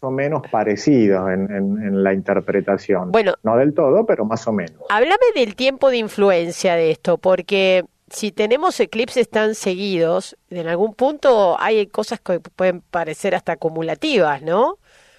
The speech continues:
Speaker 2: Porque hay
Speaker 1: Sí,
Speaker 2: uno
Speaker 1: sí.
Speaker 2: ahora, ¿no? Y se viene otro, danos, recordanos la fecha.
Speaker 1: El veintiuno es el de Sol.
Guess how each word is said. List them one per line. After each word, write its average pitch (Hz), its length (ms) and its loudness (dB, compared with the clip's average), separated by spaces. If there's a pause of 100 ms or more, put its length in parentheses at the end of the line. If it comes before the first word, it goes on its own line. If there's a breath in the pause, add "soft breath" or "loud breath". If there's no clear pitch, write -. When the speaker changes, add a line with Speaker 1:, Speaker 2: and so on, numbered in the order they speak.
Speaker 2:
Porque 175 320 -2
hay 180 140 0
Speaker 1:
Sí, - 40 2
Speaker 2:
uno 160 200 2
Speaker 1:
sí. - 40 4
Speaker 2:
ahora, 254 360 4 (120)
¿no? 226 200 0
Y 208 100 -8
se 185 180 -6
viene 233 300 2
otro, 269 480 2
danos, 233 340 0
recordanos 214 520 0
la 208 100 0
fecha. 320 460 -2 (260)
Speaker 1:
El 120 180 4
veintiuno 151 960 2
es 113 200 -2
el 120 120 2
de 113 120 4
Sol. 143 440 0